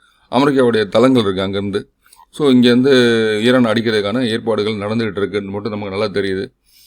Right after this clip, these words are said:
So, இதுல இந்த இதை வந்து எப்போ வேணா, எப்போ வேணாலும் வெடிக்கலாம். So, இந்த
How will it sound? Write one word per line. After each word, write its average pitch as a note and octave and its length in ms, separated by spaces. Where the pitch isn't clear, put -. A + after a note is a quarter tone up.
So, D3+ 180
இதுல C3 420
இந்த C3+ 480
இதை C3 140
வந்து C3 180
எப்போ A#2 240
வேணா, A2+ 160
எப்போ A2 260
வேணாலும் A2+ 200
வெடிக்கலாம். G2+ 380
So, A2+ 180
இந்த G#2+ 260